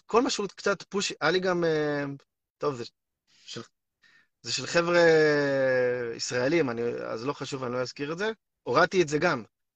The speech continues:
כי זה גם, היה איזה מה-, כל דבר שהוא הרגיש טיפה, טיפה סקמי, שהוא הרגיש טיפה סקצ'י כזה, לקוחות, הורדתי. רציתי שזה יראה פשוט כמו ברנד, ממש אתה נכנס לאתר שהוא ברנד. ו-,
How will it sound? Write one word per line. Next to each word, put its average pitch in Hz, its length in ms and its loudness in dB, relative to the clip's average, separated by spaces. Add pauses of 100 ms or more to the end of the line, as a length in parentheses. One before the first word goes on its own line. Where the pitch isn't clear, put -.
כי 123 80 -10
זה 120 80 -6
גם, 165 260 0 (440)
היה 135 80 -4
איזה 147 140 -2
מה-, 165 120 0 (160)
כל 233 140 2
דבר 247 200 0
שהוא 185 260 0
הרגיש 160 280 -2
טיפה, 160 600 2 (800)
טיפה 156 1040 0
סקמי, 185 440 -2
שהוא - 140 -4
הרגיש 147 200 -4
טיפה 151 280 -2
סקצ'י 175 440 -4
כזה, 147 200 -2
לקוחות, 147 400 -6
הורדתי. 143 340 -2
רציתי 165 260 -12
שזה 180 220 -6
יראה 156 180 0
פשוט 160 220 -12
כמו 131 140 -6
ברנד, 131 340 -4
ממש 123 200 -4
אתה - 100 -14
נכנס 127 320 -8
לאתר 135 400 -6 (300)
שהוא 123 180 -6
ברנד. 120 320 -6 (920)
ו-, 113 1040 -6